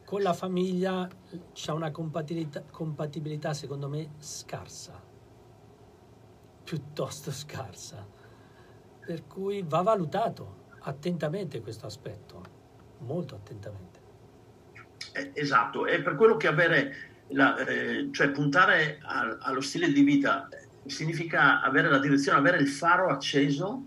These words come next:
Speaker 2: anche se il mare è in tempesta, perché soprattutto in questo periodo mi sembra che per molti settori, non solo per la musica, il mare sia abbastanza mosso.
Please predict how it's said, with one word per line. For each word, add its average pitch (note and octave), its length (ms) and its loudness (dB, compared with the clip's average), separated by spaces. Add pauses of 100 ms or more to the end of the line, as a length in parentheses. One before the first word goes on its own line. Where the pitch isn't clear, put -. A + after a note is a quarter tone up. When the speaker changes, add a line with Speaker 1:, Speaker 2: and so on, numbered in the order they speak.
(880)
Speaker 2:
anche F#3+ 340 4
se - 240 0
il E3 100 4
mare C#3+ 260 8
è C#3 40 2
in C#3 80 0
tempesta, A#2+ 680 -2 (520)
perché C#3+ 600 0
soprattutto D3 1040 -2
in C#3+ 140 2
questo D#3 360 -2
periodo D3 500 6
mi C#3 140 6
sembra D#3 420 2
che C#3 160 2
per C#3 220 2
molti C#3 440 2
settori, C3+ 460 2
non C3 140 0
solo C#3 200 2
per C#3 120 0
la D3+ 80 4
musica, C#3 460 4
il C#3+ 100 2
mare A#2+ 320 2
sia A#2 240 -2
abbastanza G#2+ 460 -6
mosso. G2 460 -12